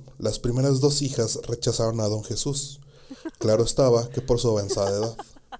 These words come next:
Aunque no todo estaba perdido para Don Jesús, pues la tercera y más joven de las hermanas, María Ana González de la Torre, aceptó casarse con él.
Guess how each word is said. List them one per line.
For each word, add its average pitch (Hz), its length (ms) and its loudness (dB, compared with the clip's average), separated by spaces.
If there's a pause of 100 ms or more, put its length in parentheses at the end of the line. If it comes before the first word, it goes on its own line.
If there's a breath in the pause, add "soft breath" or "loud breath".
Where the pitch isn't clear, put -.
(720 loud breath)
Aunque 110 260 -2
no 110 200 0
todo 170 260 2
estaba 151 320 2
perdido 127 320 2
para 117 140 4
Don 110 180 0
Jesús, - 640 -8
pues 107 220 -4
la 104 100 -2
tercera 135 600 2
y 131 120 0
más 120 280 2
joven 127 380 2
de 107 80 -2
las 113 200 -2
hermanas, 104 560 0
María 110 600 0
Ana 113 380 0
González 104 600 0
de 101 80 -2
la 98 120 -2
Torre, 104 360 2 (680 loud breath)
aceptó 120 500 0
casarse 131 460 -4
con 120 180 -8
él. 131 200 -10